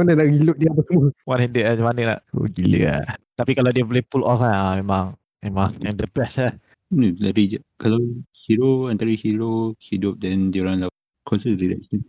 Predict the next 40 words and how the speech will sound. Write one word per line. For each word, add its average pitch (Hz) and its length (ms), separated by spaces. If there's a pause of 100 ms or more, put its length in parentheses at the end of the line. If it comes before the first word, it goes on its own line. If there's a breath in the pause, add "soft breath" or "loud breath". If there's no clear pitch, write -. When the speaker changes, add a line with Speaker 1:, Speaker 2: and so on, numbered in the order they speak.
(140)
Speaker 3:
hero, 101 560
kalau 95 320 (240)
macam 104 200
contohnya 101 400
hero 95 240
hidup 95 360
dan 101 360
hero 110 400
wujud 95 200
dalam 95 160
dunia 95 160
ni 101 200
lah. 87 80 (160)
Lepas 101 160
tu, 104 360 (200)
dia 101 160
basically 95 400
jadi 95 160
macam 87 560
civil 87 320
war, 92 400 (240)
bergaduh 95 280
antara 90 200
satu 87 200
sama 87 240
lain. 87 160 (240)
Dan 117 480 (200)
lepas 104 320
tu, 127 280
kau 120 160
still 110 240
akan 98 160
percaya 92 240
tak 87 160
hero. 85 240 (400)
Kau 113 160
still 104 280
akan 95 360
believe 90 320
tak - 160